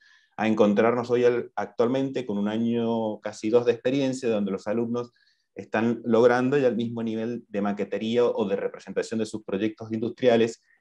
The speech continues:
que en la presencialidad. Pero todo eso tiene un proceso, todo eso tiene un ajuste,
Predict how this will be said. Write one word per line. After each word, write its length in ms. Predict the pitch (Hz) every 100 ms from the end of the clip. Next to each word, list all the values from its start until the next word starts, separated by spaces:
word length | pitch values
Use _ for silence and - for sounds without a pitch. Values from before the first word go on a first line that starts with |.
| _
que 120 | 113
en 140 | 107 101
la 120 | 95
presencialidad. 760 | 92 90 92 - 90 87 78 - _ _
Pero 220 | 104 104
todo 120 | 117
eso 180 | 123 123
tiene 160 | 117 120
un 100 | 127
proceso, 540 | 123 123 147 139 143 143
todo 120 | 120
eso 180 | 117 110
tiene 180 | 107 117
un 80 |
ajuste, 600 | 113 117 139 - 165 175